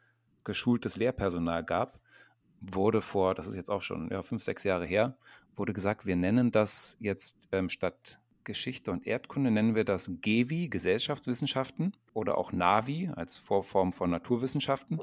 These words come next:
und können das dann alles wieder abdecken. Und da sah die Qualifizierung der dann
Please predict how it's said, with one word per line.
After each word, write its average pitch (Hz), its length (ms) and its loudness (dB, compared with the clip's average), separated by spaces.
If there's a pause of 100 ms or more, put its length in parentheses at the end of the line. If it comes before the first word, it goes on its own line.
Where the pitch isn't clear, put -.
(140)
und 110 300 4 (140)
können 110 260 6
das 117 160 4
dann 127 140 4
alles 110 180 2
wieder - 140 2
abdecken. - 400 0
Und 104 80 0
da 101 140 4
sah 104 160 0
die 104 140 -6
Qualifizierung 135 960 0
der 101 320 2 (800)
dann 98 280 -2